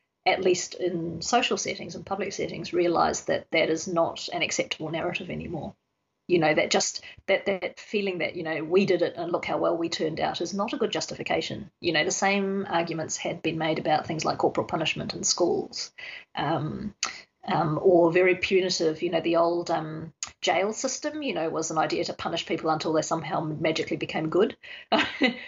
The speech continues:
You know, you know, we've moved away from that in, in so many systems in our society that, that there's not, um, you know, it becomes increasingly untenable to hold on to it in surgery. Yeah, we can't, can't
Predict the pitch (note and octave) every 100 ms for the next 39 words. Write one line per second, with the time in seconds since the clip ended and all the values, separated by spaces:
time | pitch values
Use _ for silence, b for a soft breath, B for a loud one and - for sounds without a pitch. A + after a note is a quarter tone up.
0 | B - G#3 F#3 D#3+ D3+ G3+ F#3+ F#3 G3
1 | G3+ A3 D#4+ G4 G#4 D4 C#4 C#4+ G4 D#4
2 | F#3 - - F3+ F3 E3+ F3 F#3+ - F#3
3 | F3+ F#3 A3 B3+ C4+ B3 A#3 D4 A3 F3
4 | D#3+ D#3+ E3+ - E3+ F3+ - - D3+ D#3+
5 | - - - - E3 - - - - -
6 | G3 F3 E3+ - - - - B B B
7 | - D#3 D#3+ D#3 D3 - - G3 E3+ E3
8 | F#3 F#3+ E3+ E3+ G3 G3 E3 D#3 D#3 E3+
9 | D#3+ - - _ - E3 D#3 D#3 D#3+ D#3+
10 | D#3 - _ _ - D#3 D3+ E3 D#3+ -
11 | - - _ _ - E3+ C#3+ F3 F3+ F3+
12 | E3+ - F#3+ F3+ -